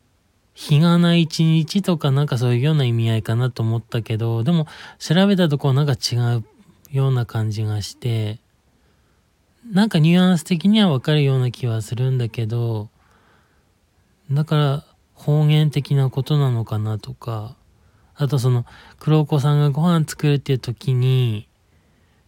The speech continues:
なんか汁物がついてるといいよねみたいな話の時に、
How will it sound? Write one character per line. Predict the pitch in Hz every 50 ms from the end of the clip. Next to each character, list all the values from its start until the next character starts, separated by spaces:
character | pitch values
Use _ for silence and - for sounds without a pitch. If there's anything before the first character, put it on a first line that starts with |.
| _ _ _ _ _ _ _
な | - 139
ん | 135
か | -
汁 | 123 - - - 147 139 143 135
物 | 135 135 131 135 135 135
が | 131 131 127
つ | - - 160
い | 160 151
て | - - - 139
る | 123 123 113
と | - 120 113 113 120
い | 117 120 120
い | 113
よ | 113 104
ね | 104 110 113
み | 110 113 101
た | - 113
い | 113
な | 110
話 | 95 110 107 107 104 110
の | 123 120 113
時 | - 113 101 - -
に、 | 120 120 120 117